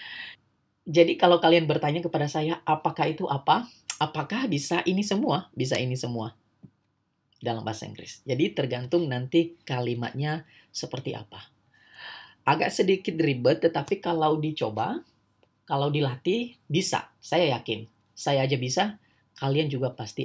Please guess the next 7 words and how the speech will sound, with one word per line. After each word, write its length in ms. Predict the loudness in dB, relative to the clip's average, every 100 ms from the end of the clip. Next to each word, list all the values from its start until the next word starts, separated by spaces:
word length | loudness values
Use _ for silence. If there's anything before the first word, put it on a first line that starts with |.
| -8
akan 320 | -10 -12 -12
bisa. 240 | -10 -10 -12 -20 _ -20 -20 -20 -4
Oke? 480 | 0 6 8 8 4 -10 -18 -16 -10 -2
Nah, 80 | 4
itu 240 | 4 4
mengenai 480 | 4 4 4 4 2
yes 480 | 6 6 6 0